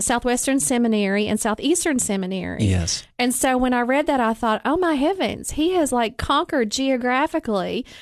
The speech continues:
Speaker 1: the Southwest and the Southeast in terms of seminary." What led you there?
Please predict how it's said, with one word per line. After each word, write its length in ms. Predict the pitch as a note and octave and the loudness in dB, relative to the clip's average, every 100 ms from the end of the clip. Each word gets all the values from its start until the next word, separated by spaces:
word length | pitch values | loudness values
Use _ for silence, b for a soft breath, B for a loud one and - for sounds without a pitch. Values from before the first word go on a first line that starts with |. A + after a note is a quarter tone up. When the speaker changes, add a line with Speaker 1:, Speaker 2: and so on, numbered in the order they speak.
| B - | B -6
Speaker 1:
the 100 | C4+ | -2
Southwest 720 | C#4 C#4 D4 C#4+ C#4+ D4+ - | 0 0 2 2 2 0 0
and 180 | C#4+ | 0
the 60 | C#4+ | 0
Southeast 640 | - C4+ C#4 C#4+ D#4+ C#4+ | 0 -2 -2 0 2 2
in 120 | C4 C#4 | 0 0
terms 320 | D#4 C#4+ C4+ | 0 0 -2
of 80 | C4 | -4
seminary." 640 | - C#4+ C#4+ G#3+ E3 D#3+ - | -2 0 2 0 0 -2 0
What 180 | C4 | 0
led 220 | C#4+ E4 D#4 | 2 2 2
you 80 | C#4+ | 2
there? 480 | C4+ D4 E3+ D#3+ | 4 4 2 0